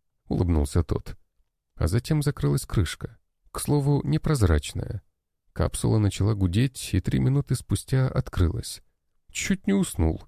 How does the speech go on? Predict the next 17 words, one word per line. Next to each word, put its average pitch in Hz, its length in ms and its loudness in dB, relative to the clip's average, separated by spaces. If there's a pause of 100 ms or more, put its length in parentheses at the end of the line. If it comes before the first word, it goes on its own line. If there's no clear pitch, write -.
(440)
рассмеялся 80 580 2
мужчина. - 540 -4 (400)
"Там 78 220 4
играет 80 340 4
такая - 300 4
приятная 80 520 2
мелодия, 76 720 2
а 78 140 2
эти 73 300 4
экраны 85 440 4
с - 80 -2
внутренней 82 640 4
стороны 78 440 4
прекрасны. - 880 2 (280)
Море, 127 480 4
природа, 104 640 4
фантастика". - 840 0